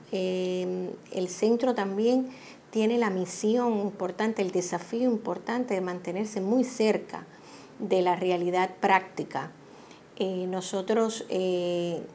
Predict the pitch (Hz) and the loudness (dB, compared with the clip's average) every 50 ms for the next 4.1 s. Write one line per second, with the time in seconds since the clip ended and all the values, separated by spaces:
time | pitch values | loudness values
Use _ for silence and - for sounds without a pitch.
0 | - - 190 190 208 208 214 240 214 - - 254 269 269 247 226 220 202 185 175 | -8 -4 -2 0 0 0 0 -2 -2 -2 2 4 6 6 6 4 4 2 0 0
1 | 170 175 180 190 196 220 240 233 226 196 180 180 180 180 175 175 170 170 160 160 | -2 -2 2 2 2 2 4 4 4 4 4 2 2 0 -2 -2 -2 -2 -2 -2
2 | 170 196 240 247 226 214 185 180 180 175 170 175 - 180 175 180 190 247 247 247 | 0 0 0 2 2 2 0 0 -2 -2 -4 -2 0 0 2 4 2 2 2 2
3 | 226 202 175 185 180 175 170 156 - - 160 - - 175 180 185 180 190 196 - | 0 0 0 -2 -2 -2 -2 -4 -4 -6 -6 -2 0 0 2 2 0 0 -4 -8
4 | - | -12